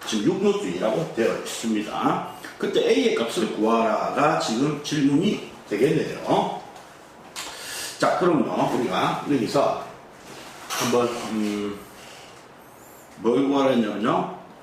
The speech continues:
A를 구하라 했으니까 A를 구하기 위해서는, 음, 지금요, 여기서 피에이치 길이를 구할 수가 있겠죠. 피에이치 길이를 구하게 되면요,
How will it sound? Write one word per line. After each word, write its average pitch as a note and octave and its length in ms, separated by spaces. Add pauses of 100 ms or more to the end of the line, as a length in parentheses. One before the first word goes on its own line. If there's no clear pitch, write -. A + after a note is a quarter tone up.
(120)
A를 G3+ 480
구하라 A#2+ 300
했으니까 - 840 (400)
A를 F3+ 600
구하기 A#2+ 580
위해서는, C3+ 800 (1160)
음, A2+ 840 (280)
지금요, A#2+ 640 (2500)
여기서 G#3+ 460
피에이치 C#4 500
길이를 E3 280
구할 D#3+ 300
수가 C#3+ 220
있겠죠. C3 640
피에이치 B2 800
길이를 C3 540
구하게 B2+ 420
되면요, - 760